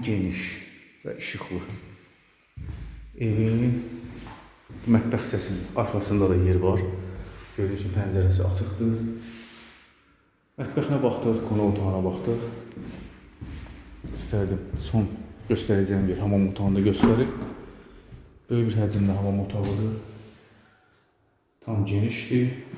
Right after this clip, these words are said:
Lazım olsa bu hissəyə duş kabinə də qoymaq olar. Kafelləri də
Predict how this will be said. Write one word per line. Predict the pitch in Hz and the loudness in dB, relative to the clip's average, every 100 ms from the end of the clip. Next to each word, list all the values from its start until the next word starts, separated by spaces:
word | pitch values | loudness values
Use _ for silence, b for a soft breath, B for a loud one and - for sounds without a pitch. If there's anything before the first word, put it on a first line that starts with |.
| B B B B B B B B B - | B B B B B B B B B -2
Lazım | 117 104 113 117 | 4 4 6 6
olsa | 113 117 | 6 6
bu | 117 | 4
hissəyə | 110 113 110 | 4 4 4
duş | 110 - | 2 4
kabinə | 107 110 107 | 6 6 6
də | 101 | 6
qoymaq | 101 98 98 | 6 4 6
olar. | 117 117 - - - - - b b b b b b _ _ _ _ _ _ - - | 6 4 -2 -8 -12 -16 -20 b b b b b b _ _ _ _ _ _ -14 -6
Kafelləri | - 101 92 92 92 | 0 2 2 2 0
də | 92 | -2